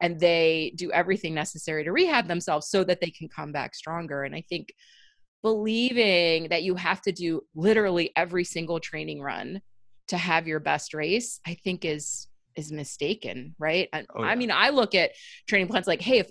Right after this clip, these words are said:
Speaker 1: I get eighty percent of those runs in, I'm probably gonna have an awesome <laughs> race," right? If I get ninety percent, even better. But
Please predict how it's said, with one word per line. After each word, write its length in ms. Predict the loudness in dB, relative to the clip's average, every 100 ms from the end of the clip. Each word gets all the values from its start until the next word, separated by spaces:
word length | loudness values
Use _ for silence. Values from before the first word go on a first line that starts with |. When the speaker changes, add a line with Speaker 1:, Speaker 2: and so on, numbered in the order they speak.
| 2
Speaker 1:
I 100 | 2
get 140 | 4
eighty 200 | 2 0
percent 320 | -4 -4 -2
of 60 | -2
those 220 | -2 -2
runs 240 | -2 -2
in, 200 | 0 -2
I'm 140 | -2 -6
probably 280 | -4 -4 -2
gonna 160 | -4
have 160 | -4 -4
an 60 |
awesome 340 | -4 -6 -4 -2
<laughs> 100 | 0
race," 340 | 2 0 0
right? 260 | 6 8 8
If 240 | 4 -6 4
I 120 | 6
get 140 | 6
ninety 340 | 4 4 4 0
percent, 460 | -4 -4 -2 -2 -6 -20 -10 -2
even 320 | 0 0 2
better. 420 | 4 4 0 -2
But 260 | 0 2 0